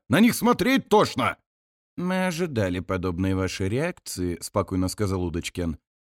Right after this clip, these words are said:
«Приготовили и варианты возможных баборыб». И можно было догадаться, что сам профессор доволен предлагаемыми вариантами.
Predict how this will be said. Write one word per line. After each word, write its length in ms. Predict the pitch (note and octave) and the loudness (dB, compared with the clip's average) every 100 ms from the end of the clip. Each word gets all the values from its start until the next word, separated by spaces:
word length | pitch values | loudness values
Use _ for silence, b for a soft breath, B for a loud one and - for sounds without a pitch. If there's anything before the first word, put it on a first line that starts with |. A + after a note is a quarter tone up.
| _ - | _ -2
«Приготовили 640 | F3 E3+ E3+ F#3 G3 G3+ | 2 2 4 2 2 2
и 80 | G3+ | 0
варианты 540 | F#3 B2 A#2+ C#3 F3 | 2 4 4 2 0
возможных 680 | E3+ C3+ F#2 F2+ E2+ A2+ B2+ | -2 -2 0 -2 -2 -4 -2
баборыб». 640 | D3 D#3 D3+ E2+ - - - _ _ _ _ _ _ _ | -4 -2 -2 -4 -8 -20 -20 _ _ _ _ _ _ _
И 80 | G2 | 0
можно 320 | B2+ G3+ F3 | 2 2 0
было 220 | E3 E3 D3+ | 0 0 0
догадаться, 600 | B2 G#2+ C#3+ E3 A#2+ G2+ | 0 0 0 -2 -2 -4
что 220 | - G2+ | -2 -4
сам 300 | - C#3 B2+ | -2 -2 0
профессор 560 | C3 A#2+ D3 - D3 | -2 -2 -4 -2 -4
доволен 460 | B2 E3+ E3+ B2 F#2+ | 0 0 2 0 0
предлагаемыми 760 | G2+ F2+ G2 F#2+ F2 F2 F2+ | -2 -2 0 0 0 0 0
вариантами. 680 | F2+ A2 C#3+ E2+ D#2 - - | 0 0 -2 -4 -6 -12 -14